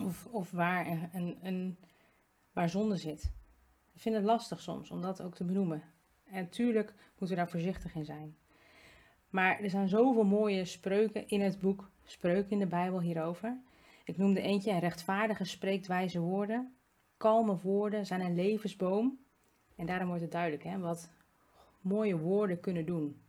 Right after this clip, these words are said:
Ze kunnen leven en groei geven. Dus ook daarin dat soort spreken. Wees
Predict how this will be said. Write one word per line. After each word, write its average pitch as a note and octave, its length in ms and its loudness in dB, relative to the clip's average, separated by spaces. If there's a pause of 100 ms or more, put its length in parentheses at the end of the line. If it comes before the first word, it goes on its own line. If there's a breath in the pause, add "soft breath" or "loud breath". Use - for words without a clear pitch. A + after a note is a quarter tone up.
(500 soft breath)
Ze - 140 -20
kunnen F3 400 -4
leven F3 600 0
en E3 140 -4
groei F#3 540 0
geven. - 500 -14 (1800 loud breath)
Dus - 400 0
ook B3+ 220 4 (380)
daarin F#3+ 640 2
dat F#3+ 220 0
soort F3 240 -6
spreken. F3+ 460 -2
Wees E3+ 260 -4